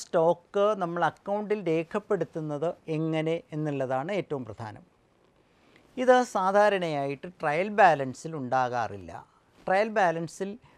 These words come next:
ക്ലോസിംഗ് സ്റ്റോക്ക് വരാറില്ല. ട്രയൽ ബാലൻസിനകത്ത് ഓപ്പണിംഗ് സ്റ്റോക്ക്, കഴിഞ്ഞ വർഷത്തെ ക്ലോസിംഗ് സ്റ്റോക്ക്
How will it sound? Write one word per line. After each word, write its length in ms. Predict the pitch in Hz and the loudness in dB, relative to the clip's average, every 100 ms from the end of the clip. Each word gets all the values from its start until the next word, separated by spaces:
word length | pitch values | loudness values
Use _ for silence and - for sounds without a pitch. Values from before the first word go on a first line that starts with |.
| _ 185 | _ 0
ക്ലോസിംഗ് 380 | 196 202 226 - | 0 0 -8 -4
സ്റ്റോക്ക് 400 | 175 147 - 208 190 | -4 -4 -2 -2 0
വരാറില്ല. 520 | 147 147 139 117 107 - _ _ _ _ _ _ _ _ _ _ _ _ _ | 2 2 2 -2 -10 -14 _ _ _ _ _ _ _ _ _ _ _ _ _
ട്രയൽ 220 | 196 202 208 | 0 2 2
ബാലൻസിനകത്ത് 580 | 208 208 - 208 208 226 220 | 2 0 -4 -4 0 4 4
ഓപ്പണിംഗ് 340 | 226 262 254 - | 6 2 0 0
സ്റ്റോക്ക്, 260 | 202 151 170 | 0 0 0
കഴിഞ്ഞ 260 | 196 202 214 202 | 0 0 0 -4
വർഷത്തെ 320 | - 190 220 220 | -4 -8 -8 -2
ക്ലോസിംഗ് 400 | 196 190 220 - | -2 -2 -6 -10
സ്റ്റോക്ക് 440 | - 202 180 226 | -2 -2 0 2